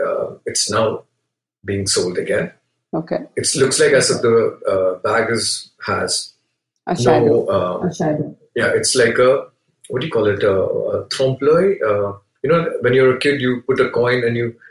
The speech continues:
Speaker 1: shade on top of it paper to give
Speaker 2: Right.
Speaker 1: you the
Speaker 2: Right.
Speaker 1: effect.
Speaker 2: Yeah.
Speaker 1: So it looks like a
Speaker 2: Yeah.
Speaker 1: Birkin, but it's actually a Birkin which has got leather on top of all the metal parts.
Speaker 2: Okay.
Speaker 1: It's a freaky bag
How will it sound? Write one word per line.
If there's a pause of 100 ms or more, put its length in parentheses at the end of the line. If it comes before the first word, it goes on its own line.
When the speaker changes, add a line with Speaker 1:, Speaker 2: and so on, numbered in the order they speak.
Speaker 1:
shade
on
top
of
it (160)
paper
to
give
Speaker 2:
Right.
Speaker 1:
you (180)
the
Speaker 2:
Right.
Speaker 1:
effect. (220)
Speaker 2:
Yeah.
Speaker 1:
So
it
looks
like
a
Speaker 2:
Yeah.
Speaker 1:
Birkin,
but
it's
actually
a
Birkin
which
has (400)
got (340)
leather
on
top
of
all
the
metal
parts. (260)
Speaker 2:
Okay. (360)
Speaker 1:
It's
a
freaky
bag